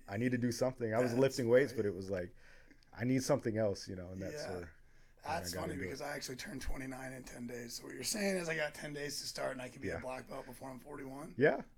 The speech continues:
Speaker 2: All
Speaker 1: yeah,
Speaker 2: right,
Speaker 1: absolutely.
Speaker 2: that's,
Speaker 1: If you're, if
Speaker 2: that's,
Speaker 1: you're consistent with it, hundred percent.
Speaker 2: that's super
Speaker 1: Yeah.
Speaker 2: encouraging.
Speaker 1: Usually
Speaker 2: Um,
Speaker 1: it's, like, eight to ten year, eight to twelve years, I would say. Ten is kinda like that. We're mo-, if you stick with it and go three, four days a week,
Speaker 2: Mm,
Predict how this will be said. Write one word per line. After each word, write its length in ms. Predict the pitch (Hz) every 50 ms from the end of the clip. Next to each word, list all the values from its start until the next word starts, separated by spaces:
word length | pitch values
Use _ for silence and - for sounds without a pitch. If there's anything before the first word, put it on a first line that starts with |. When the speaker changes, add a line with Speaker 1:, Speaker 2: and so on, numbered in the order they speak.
| - -
Speaker 2:
All 100 | 160 -
Speaker 1:
yeah, 60 | 220 285 277
Speaker 2:
right, 80 | 254 -
Speaker 1:
absolutely. 460 | - 156 - - 170 175 175 156 131
Speaker 2:
that's, 40 | 113
Speaker 1:
If 60 | -
you're, 80 | 131 135
if 60 | -
Speaker 2:
that's, 60 | 120
Speaker 1:
you're 100 | 120 131
consistent 480 | 131 - 117 - - 135 - - 151 147
with 100 | 151 147
it, 120 | 160 151 135
hundred 200 | 135 135 139 131
percent. 360 | - 135 - - 156 127 -
Speaker 2:
that's 160 | 156 175 - -
super 300 | - 165 156 127 143 143
Speaker 1:
Yeah. 40 |
Speaker 2:
encouraging. 560 | 135 135 - 120 101 - 101 - - - - - - _ - -
Speaker 1:
Usually 280 | - 151 180 175 175 180
Speaker 2:
Um, 80 | 160 -
Speaker 1:
it's, 120 | 160 -
like, 380 | 113 104 101 95 - - - - - - - - - - - - - _ - - - - - - - - - - - - - -
eight 180 | 151 147 - -
to 60 | 131
ten 240 | - - 147 135 127
year, 380 | 120 120 120 117 120 117 120 -
eight 100 | 175 180
to 100 | 165 160
twelve 220 | - - 120 113 101
years, 180 | 104 104 98
I 60 | 110 107
would 120 | 107 104
say. 220 | - 120 110 107
Ten 340 | 104 - - - 143 143 135
is 160 | 135 127 113 110
kinda 220 | - 123 117 113
like 200 | 107 107 101 -
that. 260 | - 104 92 82 - - - - - - - - - - - - - -
We're 180 | 131 120 113
mo-, 180 | 113 107 117 156
if 160 | 165 131 117 120
you 100 | 131 123
stick 260 | - - 147 - -
with 200 | 123 117 120 -
it 120 | 123 117
and 180 | 107 110 110 101
go 160 | 110 107 104
three, 200 | 101 - 107 107
four 180 | 101 - 107 104
days 160 | 101 101 98
a 60 | 101
week, 220 | 101 101 101 98 - - - - - - - - - - -
Speaker 2:
Mm, 160 | 180 185 185